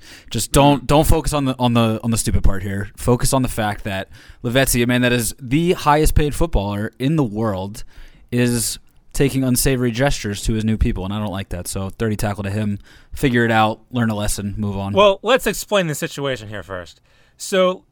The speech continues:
Speaker 2: Lavezzi, 'cause we, we wrote about this on the site, if you wanna see the post and the picture, uh, dirty tackle dot net, check it out.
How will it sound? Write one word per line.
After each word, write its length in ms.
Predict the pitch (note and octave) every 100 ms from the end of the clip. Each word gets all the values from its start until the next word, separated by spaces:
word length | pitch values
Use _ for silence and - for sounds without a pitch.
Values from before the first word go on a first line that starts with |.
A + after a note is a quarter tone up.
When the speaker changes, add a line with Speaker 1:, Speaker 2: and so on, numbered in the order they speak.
| -
Speaker 2:
Lavezzi, 800 | F3 E3+ A3 C4 - A3 F#3+ F#3+ _ _ _ _ _
'cause 140 | -
we, 100 | E3+
we 200 | F3+ G#3
wrote 160 | F#3 G#3+
about 220 | F#3+ E3+
this 200 | E3 D3+
on 240 | - D#3+ D#3
the 80 |
site, 300 | B2+ C#3+ A#2
if 80 | A2
you 80 | C3+
wanna 160 | B2+ A#2
see 160 | C#3
the 80 | A2+
post 340 | - A2 G#2
and 100 | C3+
the 60 | A2+
picture, 540 | - B2+ - G2+ F#2+ -
uh, 220 | G#2+ G2+
dirty 220 | F#2+ B2+
tackle 260 | A2 A#2+ A#2
dot 180 | G#2 A#2+
net, 280 | A2 F#2+ _ _
check 200 | - B2
it 80 | A2
out. 240 | G#2 F#2+